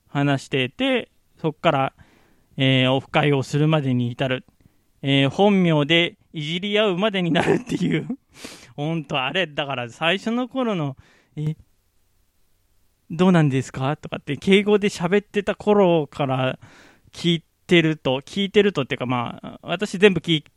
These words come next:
てるわけじゃないですけど、重要な回だけポツポツと聞いてただけなんですけども、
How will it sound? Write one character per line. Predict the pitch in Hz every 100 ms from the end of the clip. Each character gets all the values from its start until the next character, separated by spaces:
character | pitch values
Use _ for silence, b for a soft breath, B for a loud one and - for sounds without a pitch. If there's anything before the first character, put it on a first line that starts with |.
| -
て | 170
る | 160
わ | 160
け | 151
じ | 135
ゃ |
な | 127
い | 127
で |
す |
け | 135
ど、 | 123
重 | 120 170 185
要 | 185
な | 180 170
回 | 175
だ | 143
け | 127 131 - b b b
ポ | 147
ツ | -
ポ | 151
ツ | 147 170
と |
聞 | 151 147
い | 135
て | 143
た | 127
だ | 123
け | 127
な | 123
ん | 117
で |
す | 120
け | 139
ど | 123
も、 | 123 120